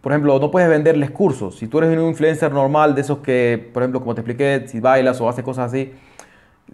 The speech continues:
¿qué vas a venderle? ¿Qué curso vas a venderle? Normalmente los productos digitales que más ganancias te dan para los creadores de contenido son los cursos digitales. Esos son productos que dan mucho dinero porque tú estás creando valor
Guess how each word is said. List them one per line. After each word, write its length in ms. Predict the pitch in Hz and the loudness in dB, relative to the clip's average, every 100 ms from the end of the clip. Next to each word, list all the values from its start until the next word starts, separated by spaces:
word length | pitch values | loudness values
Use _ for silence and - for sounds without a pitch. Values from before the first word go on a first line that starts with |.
| - | -4
¿qué 100 | 202 | 0
vas 140 | 214 196 | 4 4
a 40 | |
venderle? 320 | 180 170 147 | 4 4 2
¿Qué 120 | 190 | 2
curso 260 | 190 202 180 | 0 0 2
vas 140 | 165 | 4
a 20 | 156 | 4
venderle? 460 | 143 123 98 92 - _ _ | 2 0 -2 -6 -12 _ _
Normalmente 640 | 127 131 170 190 185 185 165 | -6 2 2 2 2 2 2
los 100 | 143 | 0
productos 400 | 147 175 185 175 | 0 0 0 0
digitales 720 | 160 151 175 170 170 170 - - | 0 4 4 4 2 -2 -18 -6
que 160 | 135 | -4
más 200 | 135 165 | -2 -2
ganancias 500 | 151 156 160 147 151 151 | 0 0 0 0 -4 -2
te 120 | 139 | 0
dan 400 | 147 147 160 - - _ _ _ | 2 2 0 -10 -20 _ _ _
para 120 | - 127 | -2 -2
los 100 | 123 | 2
creadores 320 | 131 147 156 | 4 4 4
de 40 | |
contenido 420 | 147 139 147 156 147 | 0 -2 0 0 0
son 240 | 147 160 | -2 -2
los 120 | 160 | -2
cursos 380 | - 170 156 175 | -2 -4 -2 -2
digitales. 560 | 147 147 208 143 87 - | 0 0 2 2 0 -8
Esos 280 | 143 165 147 | -6 -4 -4
son 200 | 160 151 | -4 -2
productos 580 | 151 156 160 165 170 - - _ _ _ _ _ - _ | 0 0 -2 -2 -4 -6 -20 _ _ _ _ _ -20 _
que 100 | - | -2
dan 200 | 135 151 | 2 2
mucho 260 | 175 202 185 | 2 2 2
dinero 380 | 175 185 185 151 | 4 4 4 2
porque 400 | 143 120 131 123 - - | -2 0 -2 -2 -6 -14
tú 80 | 147 | -8
estás 220 | 147 170 | -2 -2
creando 460 | 170 160 170 170 160 | 2 2 2 2 2
valor 540 | 143 156 175 180 - | 4 6 6 2 -2